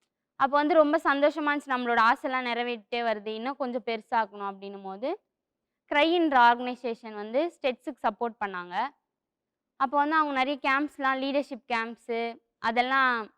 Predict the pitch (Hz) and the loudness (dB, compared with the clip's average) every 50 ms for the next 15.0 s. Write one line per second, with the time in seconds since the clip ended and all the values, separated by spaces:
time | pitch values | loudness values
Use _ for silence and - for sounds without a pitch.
0 | _ _ _ _ _ _ _ - 220 - 240 233 247 269 262 - _ 233 220 208 | _ _ _ _ _ _ _ -14 -8 -6 -6 -4 -2 -4 -6 -6 _ -8 -8 -6
1 | 196 190 185 180 180 202 240 277 - _ _ _ _ _ _ _ _ _ - 247 | -8 -8 -8 -4 -4 -2 -2 -4 -6 _ _ _ _ _ _ _ _ _ -2 0
2 | 269 285 285 285 277 247 254 269 262 269 302 320 302 285 302 - - _ 254 247 | 2 2 2 0 -2 0 0 0 2 2 2 2 2 0 -2 -4 -6 _ 0 2
3 | 247 240 233 226 220 202 196 185 196 208 233 262 240 _ 240 233 - 277 269 269 | 2 2 0 -2 -6 -10 -10 -8 -6 -6 -6 -8 -4 _ -2 -2 -2 -2 -6 -6
4 | 247 220 - - - 233 240 233 233 202 226 208 190 202 190 185 190 - 196 190 | -6 -8 -8 -6 -4 -4 -4 -4 -4 -2 -2 -2 -2 -4 -8 -10 -8 -8 -6 -6
5 | 185 180 180 180 175 175 190 214 - _ _ _ _ _ _ _ _ _ _ _ | -6 -8 -10 -10 -10 -10 -12 -16 -20 _ _ _ _ _ _ _ _ _ _ _
6 | _ _ - 262 285 320 330 320 311 311 330 - _ 311 262 247 254 311 311 302 | _ _ 0 2 4 4 4 2 0 0 -2 -2 _ -6 -6 0 4 6 6 6
7 | 294 294 294 - - _ 240 240 226 247 240 254 262 254 247 - - _ _ 294 | 4 2 -4 -8 -10 _ -4 -4 -2 0 0 0 0 0 0 -4 -6 _ _ -8
8 | 247 247 254 285 277 269 254 247 240 233 233 233 233 226 226 220 220 233 240 240 | -4 2 6 6 6 6 6 2 0 0 0 0 0 0 0 -2 -4 -6 -6 -6
9 | 226 208 - - _ 220 226 233 208 - 247 233 220 208 202 190 190 185 196 202 | -6 -8 -8 -8 _ -8 -8 -8 -4 -4 -4 -4 -2 -4 -4 -4 -4 -4 -4 -6
10 | 214 233 _ _ _ _ _ _ _ _ _ _ _ - 247 269 277 277 254 285 | -6 -8 _ _ _ _ _ _ _ _ _ _ _ -6 -2 -2 -2 0 4 4
11 | 285 294 320 339 339 330 320 - - 311 262 262 269 339 339 339 339 320 302 302 | 4 4 4 4 4 4 4 2 0 -4 -6 4 8 8 8 8 8 4 2 2
12 | 294 285 294 302 302 285 277 277 277 277 269 262 254 254 254 269 277 294 - 277 | 0 2 2 2 2 4 6 6 6 6 4 4 2 4 2 2 -2 -6 -4 -4
13 | 247 254 247 262 247 233 233 233 240 254 277 269 - 262 247 240 - 285 285 262 | -6 -4 -4 -4 -6 -6 -6 -6 -6 -6 -6 -2 0 2 2 2 0 -6 -6 -4
14 | 240 226 233 240 240 240 220 214 226 233 233 226 214 208 202 196 208 220 233 | -2 -2 0 2 2 2 2 0 0 -4 -6 -8 -8 -6 -2 0 0 0 0